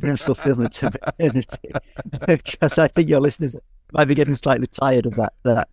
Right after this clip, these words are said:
constant refrain, uh, in all of my answers. Um, I, I need to acknowledge that this idea of subjective fulfillment comes from a,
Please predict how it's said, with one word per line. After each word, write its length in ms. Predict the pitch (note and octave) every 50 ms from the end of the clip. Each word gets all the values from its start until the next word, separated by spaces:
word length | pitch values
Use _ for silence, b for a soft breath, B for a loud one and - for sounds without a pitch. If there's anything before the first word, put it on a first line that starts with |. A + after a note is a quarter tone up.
| -
constant 480 | C#3 - - C3+ B2 - - C3 A2 -
refrain, 500 | - G#2 - - A#2+ G#2+ G#2 G2+ F#2+ - _ _ _ _ _ _ _
uh, 160 | A#2 A2 G#2+ - -
in 120 | A#2+ A#2 A2
all 140 | G#2+ G#2+
of 80 | G#2+ F2
my 160 | G2+ F#2+ G2
answers. 360 | G2+ G#2+ A2 - - - - - _ _ _ _ _ - _ _ _ -
Um, 340 | C#3+ C3+ C3+ C3+ C3+ B2 - _ _ _ _ _ _ _ _ _ - - _ - _ _ _ _ _ _ _ _ _ _
I, 140 | C#3 D3+ C#3+ -
I 120 | - D3+ D3+
need 160 | E3+ G3+ G#3
to 80 | - G3
acknowledge 400 | F3 D3+ E3+ D3+ D3 C#3 - -
that 140 | - B2 A#2
this 180 | C3+ - - -
idea 280 | B2+ B2+ B2 C#3 D#3+
of 80 | F3 -
subjective 720 | - - B2 - - _ _ - - _ _ - A#2 -
fulfillment 460 | - A2 - - A2+ G#2+ G#2 G2+ -
comes 360 | - - A#2+ A2+ A2+ A2 - -
from 360 | - A2 G#2+ G#2+ G#2 G#2 - -
a, 140 | G#2 G#2